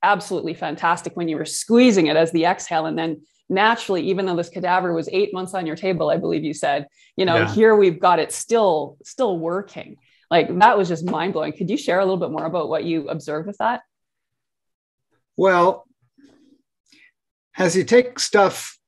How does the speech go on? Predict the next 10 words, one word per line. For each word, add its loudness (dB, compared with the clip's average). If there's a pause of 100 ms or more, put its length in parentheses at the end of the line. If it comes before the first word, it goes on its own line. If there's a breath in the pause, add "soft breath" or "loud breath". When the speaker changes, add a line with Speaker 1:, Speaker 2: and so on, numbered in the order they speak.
(280)
Speaker 2:
away 6
from 2
a -2
form 2
and 2
generate 6 (100)
an -4
ever 4
more 4
abstract -2